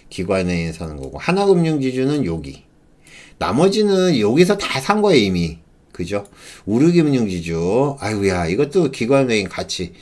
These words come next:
기관에서 삼십만 주, 외국인이 이백칠십만 주.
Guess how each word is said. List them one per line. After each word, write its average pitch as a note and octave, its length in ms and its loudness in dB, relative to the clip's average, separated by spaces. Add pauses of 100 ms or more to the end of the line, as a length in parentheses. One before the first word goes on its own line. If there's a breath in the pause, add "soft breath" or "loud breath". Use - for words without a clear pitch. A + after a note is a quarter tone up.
(340 loud breath)
기관에서 C3+ 520 0
삼십만 C#3+ 600 -4
주, C#3+ 180 0
외국인이 G2 580 0
이백칠십만 G2+ 1080 -2
주. D#2 140 -12